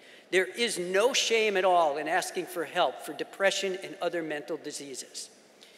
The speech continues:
Soon there will be a national suicide hotline with three digits. When I first heard of this, I was skeptical.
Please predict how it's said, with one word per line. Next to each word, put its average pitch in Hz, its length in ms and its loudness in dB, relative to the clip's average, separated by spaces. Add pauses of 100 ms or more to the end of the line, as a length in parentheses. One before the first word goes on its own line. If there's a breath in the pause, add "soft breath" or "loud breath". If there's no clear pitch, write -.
(480 loud breath)
Soon 262 440 2
there 233 120 6
will 196 100 6
be 175 140 0
a 160 40 2
national 190 520 2
suicide 175 640 -2
hotline 165 540 -2
with 139 120 -8
three 175 320 -4
digits. 127 640 -8 (320 loud breath)
When 190 100 0
I 214 80 2
first - 380 -4
heard 220 200 0
of 190 60 -6
this, 196 400 -2
I 180 60 -2
was 180 220 -2
skeptical. - 540 0